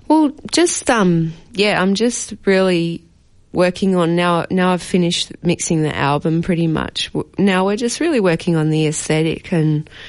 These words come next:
you know, the way we're gonna present it visually. So that's gonna take months of work too. So I'm pretty much just not gonna play. <laughs> Like, I'm just not gonna do anything but that for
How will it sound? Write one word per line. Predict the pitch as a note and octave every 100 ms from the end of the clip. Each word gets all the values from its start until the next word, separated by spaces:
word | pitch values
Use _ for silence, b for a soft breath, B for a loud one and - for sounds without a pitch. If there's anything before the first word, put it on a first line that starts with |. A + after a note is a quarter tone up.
| B B B B B
you | F3+
know, | E3 D#3
the | D#3+
way | D#3+ D#3 D#3 D#3 - - _ _ -
we're | E3+
gonna | E3+ E3 D#3+
present | F3+ E3 D#3 E3
it | - -
visually. | D#3+ - G3 A3+ C4+
So | - G3+
that's | G3 -
gonna | - F#3+ D#3+
take | C3+ C#3 -
months | - D3+ - -
of | C#3 E3
work | G#2+ - -
too. | - B2 C#3
So | - D#3 D3+ E3 - - -
I'm | E3+
pretty | G#3 F#3+
much | F#3 E3 -
just | D#3 -
not | E3+ -
gonna | E3 D3+
play. | - A2+ D#3+
<laughs> | A3+ -
Like, | - - D4+ C#4
I'm |
just | B3+ C#4+ C4
not | A#3+
gonna | G#3 A3+
do | G#3 G#3
anything | G#3 G3+ G#3+ G3
but | F3 -
that | E3+ -
for | - F3+